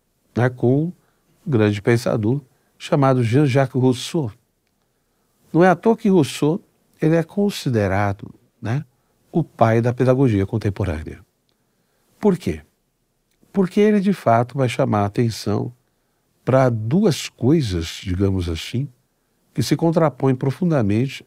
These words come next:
a determinados pressupostos presentes nessa pedagogia clássica que estava ali, né, de maneira tão intensa no mundo antigo e no mundo medieval.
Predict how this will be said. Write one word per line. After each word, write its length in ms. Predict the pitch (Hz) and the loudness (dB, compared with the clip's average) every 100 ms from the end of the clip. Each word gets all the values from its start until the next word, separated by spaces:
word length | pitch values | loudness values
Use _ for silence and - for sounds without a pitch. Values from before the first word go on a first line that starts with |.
| - | -4
a 60 | |
determinados 540 | 139 151 160 156 127 120 | -2 0 2 2 2 0
pressupostos 840 | 156 147 165 - 104 107 _ _ _ _ _ _ | -4 -6 -6 -4 -2 -4 _ _ _ _ _ _
presentes 640 | - 160 110 92 104 117 - | 2 4 4 2 0 -2 -2
nessa 260 | 107 101 | -2 -2
pedagogia 640 | - 98 92 87 85 90 87 | -4 -2 -2 -2 -2 -2 -2
clássica 680 | - 98 98 - 117 - - _ _ _ _ _ | -2 0 0 -2 -10 -12 -14 _ _ _ _ _
que 120 | 110 | 0
estava 580 | 110 135 127 - 117 104 | 0 0 -2 0 0 2
ali, 260 | 95 98 - _ _ | 0 -2 -4 _ _
né, 160 | 98 95 _ _ _ | -6 -6 _ _ _
de 100 | 87 | -4
maneira 320 | 101 98 98 | 0 0 0
tão 140 | 90 135 | 0 0
intensa 420 | 120 107 104 - | 0 0 -2 0
no 60 | 117 | 0
mundo 200 | 104 123 | 2 2
antigo 460 | 120 - 85 87 - _ _ _ | 0 -4 -8 -10 -20 _ _ _
e 60 | 104 | -4
no 60 | |
mundo 160 | 98 90 | -2 -2
medieval. 580 | 92 90 85 80 - | -4 -4 -6 -8 -14